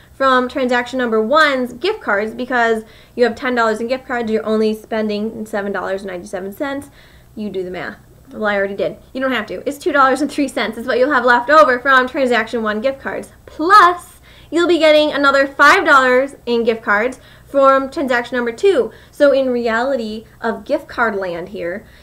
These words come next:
you now have seven dollars and three cents in gift cards. Yes, they will be between two different gift cards, which kind of stinks. But you know, we'll be using them in transaction number three, so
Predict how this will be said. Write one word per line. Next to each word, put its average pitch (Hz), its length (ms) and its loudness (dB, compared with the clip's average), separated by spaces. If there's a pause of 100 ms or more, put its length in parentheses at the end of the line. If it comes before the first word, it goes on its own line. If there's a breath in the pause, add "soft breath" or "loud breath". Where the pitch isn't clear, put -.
(100)
you 277 180 0
now 294 300 4
have 233 560 0 (160 soft breath)
seven 294 320 -2
dollars 240 340 2
and 254 140 -6
three 240 160 -6
cents 220 380 -8 (160 soft breath)
in 247 160 -2
gift 254 180 0
cards. - 320 -10 (380 soft breath)
Yes, - 440 -12 (340 soft breath)
they 226 100 -8
will 220 80 -6
be 220 160 -6
between 233 260 -10
two 226 140 -12
different 208 260 -10
gift 202 140 -12
cards, 190 260 -10
which - 220 -14
kind 196 240 -8
of 196 180 -10 (220)
stinks. - 420 -16 (400 soft breath)
But 349 240 0 (480 soft breath)
you 285 80 -2
know, 285 360 -2
we'll 240 140 -4
be 254 100 -4
using 254 300 -4
them 233 180 -2
in 233 140 -4
transaction 220 460 -6
number 214 140 -4
three, - 300 -6 (120)
so 381 440 0